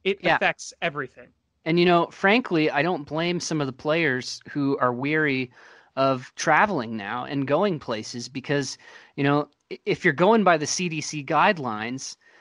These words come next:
Speaker 2: uh, it, it's, it's not even just that if you get infected, you have to quarantine. They, they want you to quarantine for two weeks if you just have been exposed to anybody that has
Speaker 1: Mm-hmm.
Speaker 2: had it.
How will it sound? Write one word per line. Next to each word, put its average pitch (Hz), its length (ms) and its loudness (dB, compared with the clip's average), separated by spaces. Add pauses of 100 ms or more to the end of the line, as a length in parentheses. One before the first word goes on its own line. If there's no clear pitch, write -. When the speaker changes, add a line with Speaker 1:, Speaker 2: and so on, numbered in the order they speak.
(160)
Speaker 2:
uh, 135 260 -2 (160)
it, 175 180 -4
it's, - 280 -8 (100)
it's 180 200 -6
not 185 240 2
even 185 240 0
just 165 240 -4
that 165 100 2
if 151 160 -4
you 160 60 -6
get 151 140 0
infected, 143 560 0
you 127 120 -2
have 117 160 0
to 127 80 -12
quarantine. 120 760 -4
They, 151 160 0 (120)
they 175 160 0
want 247 260 2
you 294 60 2
to 226 80 0
quarantine 202 560 2
for 156 100 -4
two 180 220 -2
weeks 170 320 0
if 160 180 -2
you 170 140 2
just 175 260 -2
have 151 160 -2
been 160 140 2
exposed 160 800 2
to 151 120 -4
anybody 143 400 0
that 131 160 -4
has 160 320 2
Speaker 1:
Mm-hmm. 190 100 -8
Speaker 2:
had 202 180 -10
it. 98 80 -20